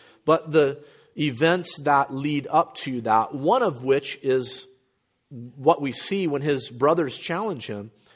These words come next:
is that he would continue to reveal himself as Messiah. It is not his time to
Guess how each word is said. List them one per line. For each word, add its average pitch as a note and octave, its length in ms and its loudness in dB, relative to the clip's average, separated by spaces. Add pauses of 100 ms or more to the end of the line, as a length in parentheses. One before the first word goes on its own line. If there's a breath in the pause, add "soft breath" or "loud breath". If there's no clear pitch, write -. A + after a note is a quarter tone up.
(300 soft breath)
is C3+ 140 0
that C#3+ 240 2
he F3+ 140 -2
would E3+ 240 2
continue E3+ 440 -4
to D#3 120 -6
reveal C3 460 2
himself C3 640 -4
as A2+ 260 -4
Messiah. C3 580 -4 (640 soft breath)
It G#3+ 140 10
is F#3 120 6
not A#3+ 220 6
his A#3+ 240 0
time G#3 500 0
to D#3 240 0